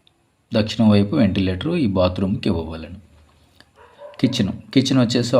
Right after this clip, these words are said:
ఆరు ఇంటూ తొమ్మిది సైజు అండి. ఆరు అడుగుల పొడవు ఉంది, తొమ్మిది అడుగులు వెడల్పు ఉంది కిచెను. ఈ కిచెన్‌కి ఇటు ఈస్ట్ వైపు వెంటిలేటర్ ఏర్పాటు చేసుకోవాలను, లేదా విండో ఏర్పాటు చేసుకోవాలను.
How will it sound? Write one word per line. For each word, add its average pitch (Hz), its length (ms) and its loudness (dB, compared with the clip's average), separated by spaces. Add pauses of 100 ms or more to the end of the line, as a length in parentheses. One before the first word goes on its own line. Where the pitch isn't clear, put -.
ఆరు 117 260 8
ఇంటూ 110 200 2 (100)
తొమ్మిది 104 340 4
సైజు 92 300 0
అండి. 92 180 -2 (1900)
ఆరు 117 240 6
అడుగుల 120 320 2
పొడవు 110 280 6
ఉంది, 131 160 2 (100)
తొమ్మిది 101 260 4
అడుగులు 104 300 4
వెడల్పు 95 380 0
ఉంది 98 200 -2 (1160)
కిచెను. 110 360 2 (360)
ఈ 113 40 4 (100)
కిచెన్‌కి 110 460 2 (100)
ఇటు 101 240 0 (880)
ఈస్ట్ 123 360 2
వైపు 107 260 4 (380)
వెంటిలేటర్ 104 580 4
ఏర్పాటు 90 380 -2
చేసుకోవాలను, 87 680 -2 (140)
లేదా 107 200 4 (100)
విండో 92 200 0 (120)
ఏర్పాటు 85 360 -8
చేసుకోవాలను. 87 540 -10